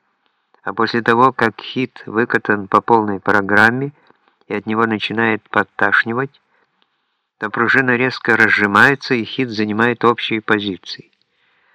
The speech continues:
В станции этого формата хит должен входить стремительно, гораздо быстрее, чем на других станциях,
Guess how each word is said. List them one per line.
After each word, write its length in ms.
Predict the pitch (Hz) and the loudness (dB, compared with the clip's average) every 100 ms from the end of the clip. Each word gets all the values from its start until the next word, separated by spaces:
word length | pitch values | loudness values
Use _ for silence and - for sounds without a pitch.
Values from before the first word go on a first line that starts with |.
| _ _ | _ _
В 60 | - | -16
станции 500 | - 123 156 - 131 | -6 -4 -2 -2 -2
этого 300 | 127 135 113 | 0 0 -2
формата 500 | 113 104 120 139 117 | -2 0 2 2 -2
хит 440 | - 117 123 - - | -4 -6 -6 -10 -6
должен 420 | 107 123 117 113 | 0 0 0 -4
входить 540 | - 101 107 131 - _ _ _ _ _ _ | -2 -2 -2 -4 -8 _ _ _ _ _ _
стремительно, 960 | - - 120 110 104 98 107 104 110 - _ _ _ _ _ _ _ | -20 -10 -6 -4 -6 -4 -4 -4 -8 -12 _ _ _ _ _ _ _
гораздо 360 | - 107 104 123 | -6 -4 -2 -4
быстрее, 540 | 135 - 107 104 104 | -4 -4 -2 -2 -2
чем 200 | - 104 | -4 -2
на 100 | 107 | -2
других 360 | 104 101 107 107 | -2 -4 -4 -4
станциях, 680 | - 110 110 - 113 - | -4 -4 -4 -8 -8 -10